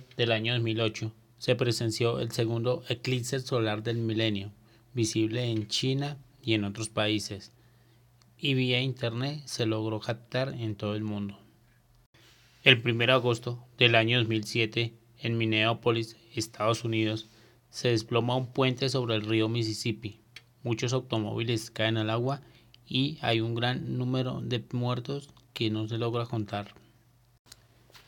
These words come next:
El primero de agosto del año dos mil cinco fa-,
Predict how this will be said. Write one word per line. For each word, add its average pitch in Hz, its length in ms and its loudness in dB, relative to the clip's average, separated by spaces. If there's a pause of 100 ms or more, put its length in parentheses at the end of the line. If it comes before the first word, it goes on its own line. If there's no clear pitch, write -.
(640)
El 135 180 12
primero 120 340 4
de 139 60 8
agosto 123 420 0 (160)
del 117 140 4
año 113 220 4
dos 117 80 2
mil 110 200 0
cinco 110 540 -2
fa-, 113 440 4